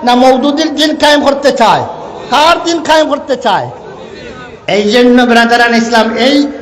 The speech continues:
আমি আপনাদের সম্পর্কে বলি, দে-, দেখিয়ে দেই, এক-, একটি কথা শুনে, শুনেন আপনারা। মৌলানা মওদুদীর একটি কিতাবের নাম হইল রাসাইল ও মাসাইল।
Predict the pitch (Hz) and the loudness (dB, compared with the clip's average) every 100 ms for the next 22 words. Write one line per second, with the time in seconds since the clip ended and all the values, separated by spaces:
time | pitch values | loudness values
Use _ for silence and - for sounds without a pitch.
0 | - 202 254 311 302 - - - - 202 | -4 0 2 4 4 2 -8 -14 -8 -4
1 | 233 285 285 294 294 - 262 240 247 - | -2 2 2 2 2 0 -2 -2 -2 -2
2 | 247 226 220 226 226 220 226 226 233 269 | -2 0 2 2 2 0 -2 -4 -6 -2
3 | 247 220 190 214 - - 208 254 240 233 | 0 2 0 -2 -6 -8 -6 -6 -4 -2
4 | 247 233 220 220 214 214 220 226 196 185 | 0 0 -2 -2 -2 0 2 2 2 2
5 | 156 123 - - - - - - - - | 0 0 -6 -16 -20 -20 -20 -20 -20 -20
6 | - - - - - - - - - 175 | -20 -20 -20 -20 -20 -20 -20 -20 -4 2
7 | 233 262 285 277 254 254 262 269 294 269 | 4 4 2 0 0 -2 -2 -2 -2 -4
8 | 240 269 269 247 254 254 277 262 240 247 | -4 -4 -6 -2 0 2 2 2 2 0
9 | 254 269 254 233 233 247 247 262 262 226 | 2 2 2 0 0 -2 -2 -2 -2 -4
10 | 202 185 156 | -4 -6 -6